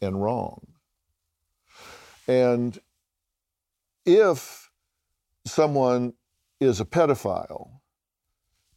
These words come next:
if they are aroused by children,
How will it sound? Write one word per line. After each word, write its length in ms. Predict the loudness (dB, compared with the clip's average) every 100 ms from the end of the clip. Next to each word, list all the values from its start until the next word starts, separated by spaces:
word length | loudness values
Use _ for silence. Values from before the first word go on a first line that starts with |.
| _ _ _ _ _ _
if 720 | 0 2 2 0 -4 -12 -20 _ _ _ -14
they 500 | -2 2 2 0 -4 _ _ _ _ -2
are 220 | 2 2
aroused 880 | 4 4 4 2 2 0 -4 -12 -10
by 500 | -2 0 0 -2 -4 -8 _ _ _ _ _ _ _ -6
children, 560 | 0 0 0 -6 -12